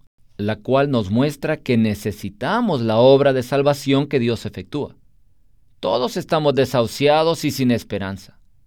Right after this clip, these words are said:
bajo la condenación de Dios. Por eso necesitamos su salvación.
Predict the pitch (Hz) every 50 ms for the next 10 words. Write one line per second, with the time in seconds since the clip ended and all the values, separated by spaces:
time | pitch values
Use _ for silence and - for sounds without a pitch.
0 | _ _ - 92 117 107 - 120 127 120 113 110 - - 107 104 101 107 104 101
1 | 101 - - 131 143 151 147 135 120 104 107 110 104 95 - - - - _ _
2 | - _ _ _ _ _ _ _ _ _ _ - 101 101 113 131 147 147 - -
3 | 208 185 - - - - 107 104 - - 110 - - 110 101 107 - 180 240 254
4 | 233 - 120 127 117 - 120 107 101 87 87 78 - - - - -